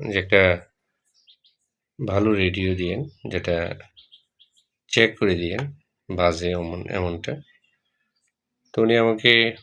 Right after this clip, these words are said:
প্রতিশ্রুতি দিয়েছিলেন যে ঠিকঠাক দিবেন, যেহেতু রেডিওটার দাম খুব কম ছিল।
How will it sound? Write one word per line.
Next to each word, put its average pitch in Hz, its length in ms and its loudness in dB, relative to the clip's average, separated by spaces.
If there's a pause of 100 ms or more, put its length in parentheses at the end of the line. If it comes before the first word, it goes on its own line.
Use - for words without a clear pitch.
প্রতিশ্রুতি 110 500 -2
দিয়েছিলেন 104 580 -2
যে 92 240 -2 (320)
ঠিকঠাক 95 360 0 (120)
দিবেন, 101 340 -2 (1700)
যেহেতু 110 320 4
রেডিওটার 107 580 4
দাম 101 260 6
খুব 127 260 -6
কম 95 160 2
ছিল। 101 300 -6